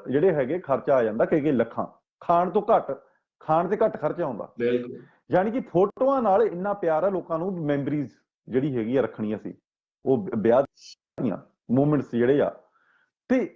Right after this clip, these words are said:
Speaker 1: ਜਿਹੜੇ ਉਸ ਸਮੇਂ ਜਿਹੜਾ ਸੀਗਾ, ਉਦੋਂ ਸੀਗੀ ਮੂਰਤੀ ਕਲਾ। ਉਹ ਮੂਰਤੀਆਂ ਜੇ ਸਾਡੇ ਤੱਕ ਨਾ ਪਹੁੰਚਦੀਆਂ ਤੇ ਅਸੀਂ ਕਿੱਦਾਂ ਜਾਣਦੇ ਵੀ ਭਾਰਤ ਦਾ ਇਤਿਹਾਸ ਕੀ ਸੀ? ਅੰਗਰੇਜ਼ ਨਾ ਆਉਂਦੇ, ਉਹ ਜਨਤਕ ਗੁਫਾਵਾਂ ਜਿਹੜੀਆਂ ਦੱਬੀਆਂ ਗਈਆਂ ਸੀਗੀਆਂ, ਉਹਨਾਂ ਦੀ ਖੋਜ ਨਾ ਹੁੰਦੀ, ਉਹ ਨਾ ਪੱਟੀਆਂ ਜਾਂਦੀਆਂ, ਸਾਨੂੰ ਕਿੱਦਾਂ ਪਤਾ ਲੱਗਣਾ ਸੀਗਾ ਕੀ ਸੀ ਇੱਥੇ?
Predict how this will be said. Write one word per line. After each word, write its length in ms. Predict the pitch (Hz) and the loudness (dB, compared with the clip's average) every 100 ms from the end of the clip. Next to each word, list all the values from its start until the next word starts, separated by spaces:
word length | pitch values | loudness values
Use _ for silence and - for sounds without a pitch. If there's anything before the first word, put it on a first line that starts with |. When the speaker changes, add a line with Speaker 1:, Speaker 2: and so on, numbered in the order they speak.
| - | -10
Speaker 1:
ਜਿਹੜੇ 260 | 123 190 269 | 2 4 4
ਉਸ 320 | - 190 254 | 4 4 2
ਸਮੇਂ 340 | 254 208 180 | -2 -2 -2
ਜਿਹੜਾ 200 | 160 180 | 0 0
ਸੀਗਾ, 260 | 185 143 165 | 0 0 -2
ਉਦੋਂ 300 | 170 165 214 | 0 2 2
ਸੀਗੀ 240 | 170 156 | 0 -4
ਮੂਰਤੀ 360 | 190 170 196 320 | -2 -2 -2 -2
ਕਲਾ। 280 | 170 139 127 _ _ _ _ | -2 -4 -6 _ _ _ _
ਉਹ 120 | - 220 | 2 2
ਮੂਰਤੀਆਂ 460 | 160 214 - 262 | 2 -2 0 -2
ਜੇ 100 | 254 | 0
ਸਾਡੇ 220 | 214 196 | 0 0
ਤੱਕ 420 | 202 - _ 226 208 | 0 -4 _ -4 0
ਨਾ 220 | 147 147 | 0 0
ਪਹੁੰਚਦੀਆਂ 480 | 175 185 196 226 220 | 0 -2 -2 -4 0
ਤੇ 160 | 208 | 2
ਅਸੀਂ 160 | 175 202 | 0 -2
ਕਿੱਦਾਂ 260 | 175 175 | 2 2
ਜਾਣਦੇ 340 | 156 135 123 127 | 2 2 2 2
ਵੀ 140 | 127 | 0
ਭਾਰਤ 340 | 131 156 117 117 | 4 4 4 2
ਦਾ 80 | |
ਇਤਿਹਾਸ 300 | 117 139 117 | 4 4 4
ਕੀ 120 | - 127 | 0 2
ਸੀ? 140 | 175 | 2
ਅੰਗਰੇਜ਼ 340 | 151 131 139 | 4 2 4
ਨਾ 160 | 143 127 | 2 0
ਆਉਂਦੇ, 280 | 113 113 156 | 0 0 0
ਉਹ 100 | 175 | 2
ਜਨਤਕ 340 | 135 131 156 | 0 -2 -4
ਗੁਫਾਵਾਂ 420 | 131 120 120 135 | -4 -2 0 0
ਜਿਹੜੀਆਂ 320 | 127 127 143 151 | 0 0 0 0
ਦੱਬੀਆਂ 480 | 123 113 139 165 | 2 0 -2 -2
ਗਈਆਂ 260 | 131 113 113 | -2 -4 -6
ਸੀਗੀਆਂ, 240 | 123 143 | -6 -4
ਉਹਨਾਂ 160 | 165 160 | -2 -2
ਦੀ 80 | 160 | -2
ਖੋਜ 300 | - 120 131 | -2 -2 0
ਨਾ 220 | 117 113 | 0 0
ਹੁੰਦੀ, 280 | 113 107 165 | 0 2 2
ਉਹ 60 | |
ਨਾ 180 | 131 127 | 6 4
ਪੱਟੀਆਂ 360 | 131 - 120 117 | 4 -2 -2 -2
ਜਾਂਦੀਆਂ, 360 | 107 101 143 185 - - _ | -2 -2 -4 -6 -12 -20 _
ਸਾਨੂੰ 220 | 226 247 | 0 2
ਕਿੱਦਾਂ 200 | 233 254 | 2 2
ਪਤਾ 180 | 247 233 | 4 2
ਲੱਗਣਾ 280 | 208 170 147 | 0 0 -4
ਸੀਗਾ 180 | 127 113 | -4 -6
ਕੀ 220 | 117 104 | -6 -4
ਸੀ 100 | 98 | -4
ਇੱਥੇ? 200 | 85 | -4